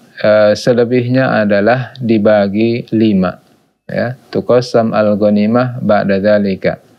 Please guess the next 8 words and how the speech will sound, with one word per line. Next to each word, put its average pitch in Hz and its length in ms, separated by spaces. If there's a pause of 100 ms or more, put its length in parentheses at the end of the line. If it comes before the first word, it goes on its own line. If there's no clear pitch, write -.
(500)
Sesudah 113 520
dikeluarkan 107 840
dari 101 240
harta 101 400
rampasan 101 640
perang 101 320
itu 98 560
salab, 101 600